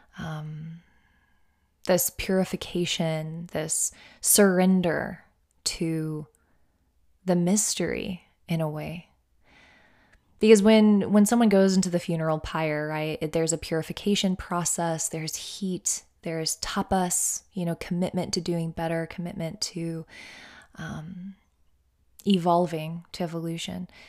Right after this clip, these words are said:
But then there's also this mystery because no one knows exactly what happens. No one knows exactly how <laughs> things work in a way. We can, you know, philosophize.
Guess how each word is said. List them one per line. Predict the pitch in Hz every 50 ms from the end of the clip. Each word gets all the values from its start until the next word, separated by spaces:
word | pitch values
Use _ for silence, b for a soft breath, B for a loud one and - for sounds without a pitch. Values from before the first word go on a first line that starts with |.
| B B B B B B B
But | 220
then | 226 240 240
there's | 240 240 233 240
also | 240 233 - 247
this | 226 233 220 -
mystery | 214 220 220 - - - 180 175 165 165 175
because | - 185 190 185 170
no | 190 208 208
one | 214 214 208
knows | 196 196 196 190 180
exactly | 180 165 165 180 175 170 170 - 175 170 165
what | 160 - -
happens. | 170 175 180 180 - 175 170 175 175 180 - - - - _ _ -
No | 190 180 175 175
one | 180 180 175 175
knows | 175 170 170 170 170 165 -
exactly | 165 170 156 - 160 156 - - 170 160
how | 151 139 147 156 160
<laughs> |
things | - - - - 160 160 143 - -
work | 165 160 170 160 160 160 -
in | 165 160
a | 160
way. | 156 156 156 156 156 156 160 170 - _ -
We | 190 180
can, | - 185 170 170 165 175 - _ -
you | 202 185 175
know, | 165 160 160 165 202 - _ _ _ _ _ _ -
philosophize. | - - - - 170 170 202 202 - - - - - 151 - - -